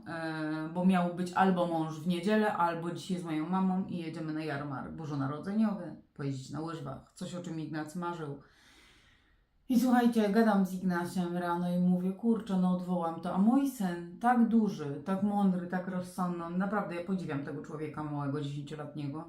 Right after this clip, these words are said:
Mówi: „Mamo, no ale co będziesz rezygnować, przecież jarmark jest tylko do jutra. Jedź z Łucją, ja posiedzę w domu”. No i Ignacy zostaje pod opieką taty, który będzie między pracą a, mm, a pracą, a Ignacym.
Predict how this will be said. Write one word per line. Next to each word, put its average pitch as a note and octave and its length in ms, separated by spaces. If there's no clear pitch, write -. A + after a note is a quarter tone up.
Mówi: F#3 160
„Mamo, F3+ 720
no E3 60
ale F#3+ 100
co A#3 120
będziesz G#3 300
rezygnować, F3+ 460
przecież - 200
jarmark F3+ 420
jest F#3 140
tylko F#3+ 180
do F3+ 80
jutra. D3 420
Jedź C#4+ 280
z D#3+ 40
Łucją, D#3 480
ja A3 160
posiedzę G#3+ 380
w - 80
domu”. - 340
No C4 140
i B3+ 300
Ignacy F#3+ 360
zostaje F3 460
pod F3 120
opieką D#3+ 360
taty, D#3 300
który E3 260
będzie D#3+ 340
między F3 300
pracą F3+ 680
a, F3 420
mm, F3 760
a E3 80
pracą, E3 580
a D#3 160
Ignacym. D#3 800